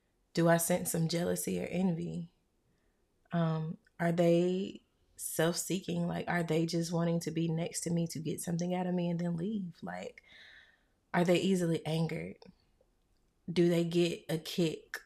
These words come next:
or a chuckle out of others peop-, other people's misfortune or bad things that may happen to them?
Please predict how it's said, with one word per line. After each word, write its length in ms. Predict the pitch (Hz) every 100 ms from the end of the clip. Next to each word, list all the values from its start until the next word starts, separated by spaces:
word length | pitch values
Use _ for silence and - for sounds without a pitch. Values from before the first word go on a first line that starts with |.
| _ _ -
or 160 | 170
a 140 | 165 160
chuckle 720 | - 170 165 156 165 180 -
out 260 | 165 165 -
of 360 | 170 165 160 -
others 280 | 175 170 170
peop-, 320 | - 151 - -
other 200 | 180 170
people's 420 | 170 170 160 160
misfortune 720 | 165 160 - 170 165 175 170 165 _ _ -
or 220 | 165 156
bad 380 | 156 160 160 160
things 300 | 160 165 160
that 140 | 156
may 160 | 160 156
happen 340 | 160 - 165
to 120 | -
them? 320 | 170 - 175